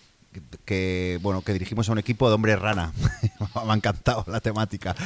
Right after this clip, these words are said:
Y, ¿no? que estamos armando unos torpedos y intentamos acabar con los navíos de la Royal Navy. Pues esa es un poco la premisa del juego, que me ha parecido muy chula. Y el otro que va a sacar se llama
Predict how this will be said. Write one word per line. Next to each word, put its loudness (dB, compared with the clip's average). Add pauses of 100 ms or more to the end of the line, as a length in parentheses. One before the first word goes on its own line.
(240)
Y, 2
¿no? 0
que 0
estamos 4
armando 4
unos 2
torpedos 2
y 0
intentamos 0
acabar 2
con 0
los 0
navíos 0
de 0
la 0
Royal -2
Navy. -4
Pues -8
esa -4
es -6
un -4
poco -4 (440)
la 0
premisa 0
del 0
juego, 0
que -6
me 0
ha -2
parecido 2
muy 0
chula. -4 (480)
Y 2
el 2
otro 2
que -4
va 0
a 0
sacar -2
se -2
llama 0